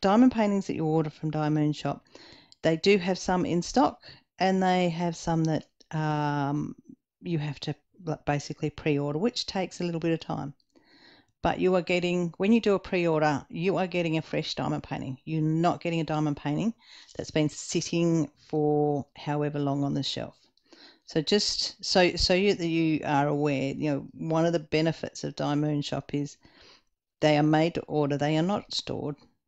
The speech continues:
So, yeah, which is why it takes a while to get them to us. But as soon as, so if you order something that's quick, so if you want something quick from Diamond Shop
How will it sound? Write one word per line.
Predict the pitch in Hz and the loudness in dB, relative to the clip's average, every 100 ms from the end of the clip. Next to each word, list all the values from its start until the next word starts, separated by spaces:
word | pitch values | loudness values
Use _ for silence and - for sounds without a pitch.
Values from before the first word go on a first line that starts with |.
| _ _ _ _ _ _ - | _ _ _ _ _ _ -14
So, | - | -8
yeah, | 143 131 - - 135 - _ _ _ - - - _ | -4 -4 -4 -8 -10 -18 _ _ _ -20 -20 -20 _
which | - 196 | -2 0
is | 226 | 4
why | 269 | 4
it | 269 | 6
takes | 269 285 277 | 6 4 4
a | 254 | 4
while | 233 226 | 6 4
to | 233 247 | 4 2
get | 226 - | 2 0
them | - 151 | 0 -2
to | - - | -2 -6
us. | 135 - - - _ _ _ _ _ _ _ _ _ _ _ _ - | -8 -12 -14 -14 _ _ _ _ _ _ _ _ _ _ _ _ -4
But | 190 233 170 - - - - _ _ _ _ - - _ _ _ _ _ _ _ _ | 4 4 4 0 -8 -8 -12 _ _ _ _ -20 -20 _ _ _ _ _ _ _ _
as | 190 185 | -4 -4
soon | - - 220 262 262 254 - | -2 4 8 10 10 8 6
as, | 175 175 170 165 | 2 2 0 2
so | 196 | 2
if | 185 226 - | 4 2 4
you | 302 | 6
order | 302 220 190 | 6 6 4
something | 190 180 175 | 2 0 0
that's | 156 - | -2 -4
quick, | - 180 240 - | -2 0 0 -2
so | - - | 0 2
if | 233 262 | 2 4
you | 269 | 4
want | 247 - | 4 2
something | 214 190 196 185 | 0 0 -2 -4
quick | - - - | -2 -2 -2
from | - 202 185 | -2 -2 2
Diamond | 175 170 165 160 | 2 2 2 0
Shop | - 147 160 | -2 -4 -6